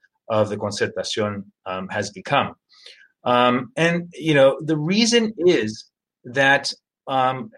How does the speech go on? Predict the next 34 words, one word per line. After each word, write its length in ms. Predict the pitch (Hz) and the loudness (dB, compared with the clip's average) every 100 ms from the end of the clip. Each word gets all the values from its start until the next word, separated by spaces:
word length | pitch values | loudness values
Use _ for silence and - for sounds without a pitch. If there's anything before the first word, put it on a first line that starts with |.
| - | -20
in 220 | 110 110 | -14 -12
very, 420 | 98 113 135 135 107 | 0 6 6 6 2
very 440 | 101 95 98 104 _ - | 0 -2 -4 -10 _ -6
simple 360 | - 151 143 | 0 0 0
terms, 380 | - 92 101 104 _ _ _ _ | -4 -8 -12 -14 _ _ _ _
this 220 | 190 185 | 4 6
was 180 | 175 165 | 6 4
not 420 | 139 160 226 202 | 4 4 4 2
a 100 | 131 | -6
party 340 | 110 110 104 98 | -4 -2 -2 -6
of 120 | 98 | -10
labor. 220 | 95 90 _ _ _ _ - | -10 -10 _ _ _ _ -6
This 160 | 175 196 | 0 4
was 160 | 147 | 4
not 320 | 131 160 196 | 4 4 4
a 60 | 147 | 0
party 400 | - 110 107 101 | 0 2 2 -2
of 120 | 95 | -10
the 80 | 95 | -14
poor, 380 | - 95 92 98 _ _ _ _ | -12 -8 -8 -10 _ _ _ _
you 80 | 117 | -8
know, 180 | 98 110 123 | -4 -2 -2
as 160 | 127 | -2
it 80 | 131 | -2
had 340 | 139 151 170 | 2 2 2
been 300 | 147 123 120 - _ _ | -2 -2 -4 -10 _ _
under 260 | 131 135 123 | -2 2 2
Allende. 360 | 127 185 123 98 _ _ 135 | 2 0 -2 -6 _ _ -14
This 380 | 113 190 214 | 0 2 4
was 180 | 214 196 | 4 6
a 60 | 160 | 4
neoliberal 1040 | 131 135 180 208 208 156 151 143 147 139 | 2 2 4 6 4 4 0 2 0 -2
party 420 | - 110 104 107 - _ - | -2 0 -2 -10 -20 _ 0
dominated 580 | 117 123 110 98 95 | 0 2 -2 -6 -10